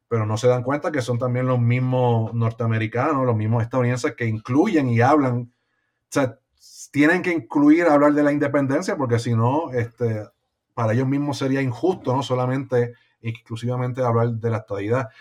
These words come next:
que evidentemente lo han empezado a hacer y la reacción de que surgiera Voz P R fue en contra de eso, ¿no? De que,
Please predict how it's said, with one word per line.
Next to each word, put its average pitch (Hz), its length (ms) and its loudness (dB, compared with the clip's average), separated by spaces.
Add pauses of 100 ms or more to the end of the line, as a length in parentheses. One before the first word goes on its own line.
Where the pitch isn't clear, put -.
(120)
que - 80 0
evidentemente 170 580 2
lo 143 160 4
han 139 100 2
empezado 147 360 0
a 131 60 2
hacer 185 180 0
y - 60 -2
la 104 120 -8
reacción 117 640 -6
de 123 120 -8
que 120 80 -6
surgiera 120 340 -2
Voz 117 200 0
P 113 120 -8
R 117 100 -2
fue 113 300 -6 (260)
en 120 140 -4
contra 113 400 0
de 120 120 2
eso, 117 180 -4
¿no? 117 120 -2
De 107 140 -4
que, 95 180 -10